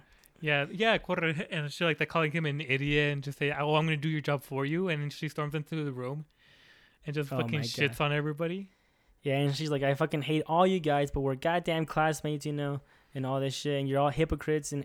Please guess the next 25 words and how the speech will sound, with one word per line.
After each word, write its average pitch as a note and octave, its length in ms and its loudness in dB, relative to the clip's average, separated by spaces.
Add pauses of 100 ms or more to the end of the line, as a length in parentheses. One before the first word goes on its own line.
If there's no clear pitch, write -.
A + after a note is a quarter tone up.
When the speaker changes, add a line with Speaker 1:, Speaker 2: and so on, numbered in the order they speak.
(160)
Speaker 2:
everything." D#3+ 600 0
It, C#3+ 220 -4
it E3 80 0
was D3 180 2
just B2+ 200 -2
so B2+ 180 0
good. A#2 340 -6 (540)
Speaker 1:
Yeah, C#3 120 -4
Speaker 2:
Like, C3 100 0
Speaker 1:
she B2 60 -8
Speaker 2:
just C#3+ 160 0
Speaker 1:
basically, D3+ 240 4
Speaker 2:
that, C#3+ 60 4
Speaker 1:
like, C3+ 100 -4
Speaker 2:
yeah. - 60 -20 (560)
Speaker 1:
she - 140 -20
Speaker 2:
Oh, - 40 -10
Speaker 1:
basically D3+ 240 -2
went D3+ 100 2
Speaker 2:
man. D3 60 2
Speaker 1:
in C#3+ 60 -2
there, C#3+ 80 2
called C#3+ 220 0
everybody C3+ 360 -2
pussy, D#3 400 -8